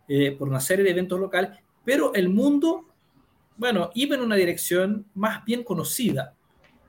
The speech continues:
Y viene dos mil veintidós con el fin de la pandemia, con una re-, reactivación económica, con más viajes, con más turismo, con, con,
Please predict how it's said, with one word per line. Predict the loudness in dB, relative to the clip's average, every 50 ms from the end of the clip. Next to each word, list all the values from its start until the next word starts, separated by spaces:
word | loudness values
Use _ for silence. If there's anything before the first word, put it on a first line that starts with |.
| _ _ _ _ _ _ _ _
Y | -4 -2 0
viene | 0 0 0 0 0 0 -2 -2 0 0
dos | 2 2 4
mil | 4 4 4 4
veintidós | 2 0 0 2 2 4 4 4 2 0 -2 -6 -12 -20 _ _ _ _ -20 -20 -4
con | 0 2 2 2
el | 2 0
fin | -2 -4 -4 -4 -4
de | -2
la | -2 0 0
pandemia, | 0 0 0 0 2 0 2 2 2 2 2 2 2
con | 0 0
una | 2 2 2 2 0
re-, | -2 -4 -4
reactivación | -2 -2 -2 -2 -2 -2 0 0 0 -2 -2 -2 -2
económica, | -4 -2 -2 -2 0 0 0 0 -2 -2 -2 -4 -4 -4 -6 -10 _ _ _ _
con | -8 -4 -2
más | 0 0 0
viajes, | 2 4 6 6 6 6 6 4 0 -4 -4
con | -2 -4
más | -4 -4 -4
turismo, | -4 -4 -2 -2 0 0 0 2 2 2 2 0 -2
con, | -2 0 0 0 0 -2
con, | -4 -4 -4 -6 -6 -10